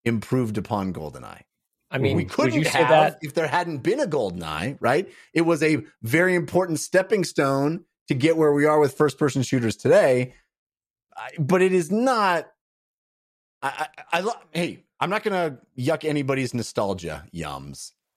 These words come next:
Speaker 1: but
Speaker 2: <laughs>
Speaker 1: I, I, I have no desire to revisit G-, GoldenEye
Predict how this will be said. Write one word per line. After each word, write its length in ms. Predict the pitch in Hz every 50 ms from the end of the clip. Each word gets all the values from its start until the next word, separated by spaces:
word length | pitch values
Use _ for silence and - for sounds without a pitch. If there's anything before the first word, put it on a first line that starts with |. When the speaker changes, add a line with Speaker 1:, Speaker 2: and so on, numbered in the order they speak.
| _ _ -
Speaker 1:
but 240 | - 123 113 104 101 - -
Speaker 2:
<laughs> 60 | -
Speaker 1:
I, 340 | 107 110 110 113 113 110 - - - -
I, 300 | - 113 113 113 110 107 104 104 - - - _ _ _ _ _ _ _ _ _ _ _ _ _ _ -
I 40 | -
have 180 | - - 110 120
no 280 | 131 135 143 131 127
desire 380 | 113 107 110 95 98 90 87 82
to 80 | 80
revisit 440 | 80 80 78 73 78 71 73 76 -
G-, 60 | -
GoldenEye 640 | 76 80 76 76 73 71 71 65 62 64 57 - -